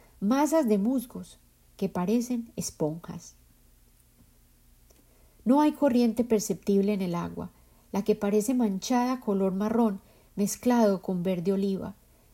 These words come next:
pero los troncos sumergidos de los árboles se pueden vislumbrar,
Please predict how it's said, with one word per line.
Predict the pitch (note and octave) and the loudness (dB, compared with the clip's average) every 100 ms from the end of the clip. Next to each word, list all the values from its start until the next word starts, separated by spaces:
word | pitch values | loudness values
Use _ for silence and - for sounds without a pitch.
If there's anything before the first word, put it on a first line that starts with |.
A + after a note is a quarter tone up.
| _ | _
pero | - G3+ | 0 4
los | G#3 G#3 - | 4 2 0
troncos | C#4 C#4 A3 F#3+ | 0 0 0 -6
sumergidos | - A3+ G3+ F#3+ C4 C4+ C4+ | -4 -2 -2 -2 -2 0 0
de | A#3+ | 0
los | G3 G3 | -2 -2
árboles | B3+ G#3 G3 F#3 - _ _ - | -4 -2 -4 -8 -12 _ _ -10
se | F#3 | -10
pueden | F3 G3+ G#3+ A3+ A3 | -4 0 2 0 0
vislumbrar, | G3 F3+ E3+ D#3+ D3+ E3 F3 | -4 -2 -4 -4 -8 -10 -14